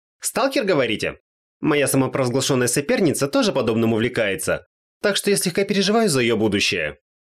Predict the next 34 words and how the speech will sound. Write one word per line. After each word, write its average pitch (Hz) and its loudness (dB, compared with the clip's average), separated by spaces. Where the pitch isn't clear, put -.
Отчаяние 160 2
делает 120 2
таких 131 -4
людей 147 2
по-настоящему 180 0
пугающими. 101 -2
Никогда 220 2
не 196 2
знаешь, 117 0
что - -2
им 123 2
в 123 -2
голову 131 2
взбредёт". 107 -2
"Ты 90 0
ведь 131 0
про 151 0
Юн-Юн 151 4
сейчас 90 -2
говоришь, 85 0
да?" 113 -2
"И 135 0
всё 180 0
же 170 0
не 180 4
думала, 160 2
что - -4
в 113 0
нашем 135 2
мирном 143 2
городе 139 0
появится 135 0
такой 160 -2
извращенец. 131 0